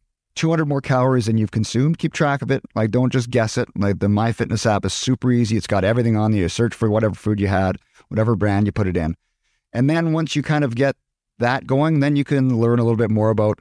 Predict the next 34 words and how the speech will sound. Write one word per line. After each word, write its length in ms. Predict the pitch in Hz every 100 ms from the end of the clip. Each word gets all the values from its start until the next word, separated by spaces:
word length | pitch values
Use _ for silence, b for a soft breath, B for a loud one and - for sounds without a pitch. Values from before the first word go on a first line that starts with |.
| _
eating 300 | - 120 123
foods 300 | - 117 113
and 100 | 107
make 180 | 107 107
it 80 | 95
more 140 | 98
efficient 480 | 85 - 147 147 139 -
and 100 | 98 101
make 200 | 101 -
you 340 | 101 95 92
more 280 | 80 98 101
full, 440 | - 131 143 143 143
where 80 | 101
you 60 |
can 120 | - 87
have 220 | 95 90
more 200 | 101 95
food. 480 | - 139 131 127 127 _ _ _ _ _ _ -
So 100 | 147
just 240 | 160 160
little 220 | 160 180
things 240 | 180 151 139
like 140 | 131
that. 220 | 113 120
If 80 | 92
you 60 | 104
can 100 | 110
start 420 | - 131 156 - _
simple 480 | - - 151 135 101
by 220 | 95 104 101
that 280 | 104 101 - _ _ _
walk 400 | 90 104 139 -
a 80 | 127
day 460 | 123 127 123 127